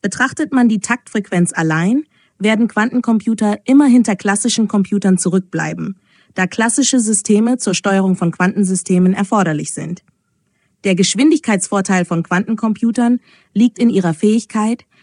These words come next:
spezifische komplexe Probleme effizienter zu lösen, nicht darin, einfache Operationen schneller auszuführen. Es stellt sich also vorerst die fundamentale Frage, was überhaupt mit Schnelligkeit beziehungsweise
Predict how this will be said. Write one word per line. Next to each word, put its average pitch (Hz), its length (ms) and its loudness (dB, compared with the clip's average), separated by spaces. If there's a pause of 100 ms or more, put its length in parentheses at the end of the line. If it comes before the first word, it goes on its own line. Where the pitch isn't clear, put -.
(120)
spezifische 262 760 0
komplexe 220 520 -2
Probleme 196 640 2
effizienter 226 640 0
zu - 100 -4
lösen, 160 520 -2 (340)
nicht 302 300 2
darin, 277 480 2
einfache 247 500 0
Operationen 196 680 2
schneller 170 420 2
auszuführen. 156 760 -6 (960)
Es 202 140 2
stellt 262 280 0
sich - 180 -2
also 190 220 0
vorerst 254 540 -2
die 190 80 0
fundamentale 175 680 2
Frage, 175 520 -2 (380)
was 240 260 0
überhaupt 214 480 0
mit 190 140 2
Schnelligkeit 185 840 0
beziehungsweise 170 720 -2